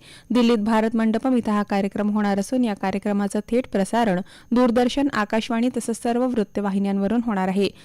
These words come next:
यंदा या कार्यक्रमाचे एकूण आठ भाग होणार असून उर्वरित भागात विविध क्षेत्रातल्या महत्त्वाच्या व्यक्ती त्यांचे अनुभव विद्यार्थ्यांना सांगणार आहे.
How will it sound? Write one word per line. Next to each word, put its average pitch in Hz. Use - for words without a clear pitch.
यंदा 226
या 220
कार्यक्रमाचे 214
एकूण 226
आठ 220
भाग 233
होणार 233
असून 269
उर्वरित 269
भागात 254
विविध 233
क्षेत्रातल्या 233
महत्त्वाच्या 208
व्यक्ती 202
त्यांचे 208
अनुभव 196
विद्यार्थ्यांना 196
सांगणार 185
आहे. 190